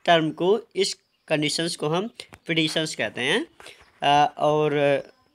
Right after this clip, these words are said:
सॉरी, कंपटीशंस कहते हैं जो एक दूसरे के साथ कम्पीट करते हैं।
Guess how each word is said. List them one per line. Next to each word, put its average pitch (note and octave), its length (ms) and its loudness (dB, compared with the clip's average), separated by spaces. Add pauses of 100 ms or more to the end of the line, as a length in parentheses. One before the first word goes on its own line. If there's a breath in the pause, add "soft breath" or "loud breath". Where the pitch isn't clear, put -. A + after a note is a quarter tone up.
(240)
सॉरी, E3+ 260 4
कंपटीशंस F3+ 920 -2
कहते D3+ 300 -2
हैं F#3+ 140 -2
जो F#3+ 120 -4
एक C#3+ 200 -4
दूसरे C3+ 260 -6
के C3+ 120 -8
साथ E3+ 180 -2 (120)
कम्पीट A2 360 -8 (100)
करते - 260 -18
हैं। - 180 -16